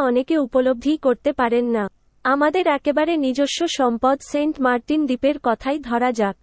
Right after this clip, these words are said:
চমৎকার এই প্রবাল দ্বীপের বাস্তুতন্ত্র বিচিত্র। প্রবালের ছোট্ট একটা অংশ তো কেবল মামুলি পাথর নয়,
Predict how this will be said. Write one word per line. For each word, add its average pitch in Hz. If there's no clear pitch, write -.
চমৎকার 320
এই 302
প্রবাল 269
দ্বীপের 294
বাস্তুতন্ত্র 247
বিচিত্র। 247
প্রবালের 311
ছোট্ট -
একটা 302
অংশ 240
তো 349
কেবল 240
মামুলি 302
পাথর 285
নয়, 214